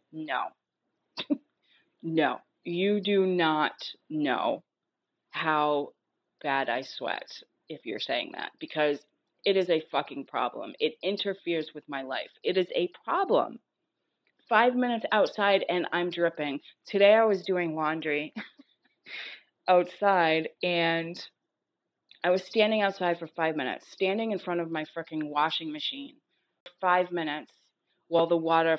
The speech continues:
filled up, and I was dripping sweat. I mean, I mean dripping sweat. I'm not exaggerating.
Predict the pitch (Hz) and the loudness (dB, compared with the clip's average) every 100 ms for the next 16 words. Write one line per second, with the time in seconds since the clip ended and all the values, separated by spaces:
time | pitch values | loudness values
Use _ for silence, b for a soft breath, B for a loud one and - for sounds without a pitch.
0 | - 147 143 135 - _ _ _ _ _ | 0 -6 -2 -4 -6 _ _ _ _ _
1 | _ _ 185 185 180 180 180 160 - 175 | _ _ 0 2 4 4 2 -2 -2 0
2 | 165 165 156 151 - 139 - - - _ | 0 0 -4 -6 -4 -4 -4 -8 -20 _
3 | - 196 190 - 180 226 214 185 175 - | 0 2 2 2 2 4 4 4 2 -2
4 | - 185 165 165 151 151 143 147 151 147 | 0 2 2 0 -2 -2 0 0 0 0
5 | 147 135 127 123 135 127 123 120 | -2 -4 -2 -2 -4 -8 -8 -10